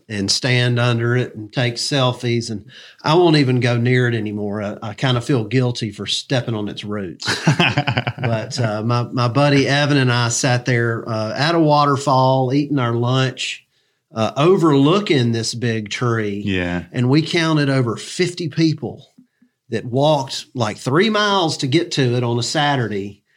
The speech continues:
Speaker 1: And they all just stand there and stand on the roots and take their pictures. And,
Speaker 2: Just
Speaker 1: uh,
Speaker 2: compacting the soil.
Speaker 1: Yeah. But, uh, you know, they're getting outside.
Speaker 2: No,
Speaker 1: and
Speaker 2: it's
Speaker 1: walk-,
Speaker 2: all
Speaker 1: you know,
Speaker 2: good.
Speaker 1: going, so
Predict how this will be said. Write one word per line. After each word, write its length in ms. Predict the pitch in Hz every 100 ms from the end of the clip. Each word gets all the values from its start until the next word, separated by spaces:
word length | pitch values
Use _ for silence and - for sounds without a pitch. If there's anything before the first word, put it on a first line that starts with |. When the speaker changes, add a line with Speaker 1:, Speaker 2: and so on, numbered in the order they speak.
| - - _
Speaker 1:
And 220 | 117 117
they 140 | 107 117
all 220 | 123 135
just 220 | 120 123
stand 380 | - 135 127 127
there 180 | 123 120
and 100 | 110
stand 380 | - 120 123
on 100 | 127
the 100 | 127
roots 500 | 117 117 123 127 -
and 120 | 107 98
take 220 | 123 113
their 140 | 110
pictures. 720 | 101 127 104 - 82 - - -
And, 120 | 98
Speaker 2:
Just 160 | - -
Speaker 1:
uh, 40 |
Speaker 2:
compacting 520 | 107 98 110 110 117
the 80 | 104
soil. 480 | 101 101 87 87 85
Speaker 1:
Yeah. 300 | 120 113 101 - _ _ _
But, 560 | - 165 240 - - _ -
uh, 360 | 135 131 110 - 143 _ _ _ _ _ _ _ _
you 120 | - 143
know, 160 | 127
they're 140 | 143 135
getting 300 | 170 185 175
outside. 840 | 170 - - 160 170 147 123 110
Speaker 2:
No, 300 | 120 110 104
Speaker 1:
and 60 | 104
Speaker 2:
it's 120 | 135
Speaker 1:
walk-, 20 |
Speaker 2:
all 180 | 104 107
Speaker 1:
you 60 | 101
know, 80 | 92
Speaker 2:
good. 120 | 92
Speaker 1:
going, 420 | 120 160 160 -
so 520 | - 147 139 131 123